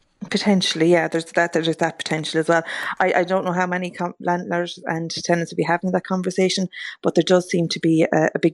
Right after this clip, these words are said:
difference there. Like, with only a hundred and fifty-four thousand out of the four hundred claiming it there, that's, like, that's only forty percent, not even forty percent of people there. So I think a lot of it is that the landlords are just simply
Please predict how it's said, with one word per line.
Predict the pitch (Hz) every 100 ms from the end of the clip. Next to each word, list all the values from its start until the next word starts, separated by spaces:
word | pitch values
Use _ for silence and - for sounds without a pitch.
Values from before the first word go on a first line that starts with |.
| -
difference | 175 165 - 160 -
there. | 160
Like, | 160 160 175
with | -
only | 180 175
a | 165
hundred | 165 -
and | 165
fifty-four | 175 175 165 160
thousand | 165 165 165 170
out |
of | -
the |
four | - 165
hundred | 160 156 -
claiming | 165 160 156
it | -
there, | 160 160 - - - -
that's, | 180 - -
like, | 156 - - _
that's | 170 160
only | 165 160
forty | - 160 - -
percent, | 165 160 156 -
not | 156
even | 165 160 151
forty | 156 147 -
percent | - 160 147
of | -
people | 156 156
there. | 151 151
So | - 156 - - - - -
I | 151
think | 165 156
a |
lot | 147 151
of | 147 151
it | 147 160
is | 151 151 -
that | 147 143 -
the | 156
landlords | 151 156 151 143
are | -
just | 156 -
simply | - 151 170 147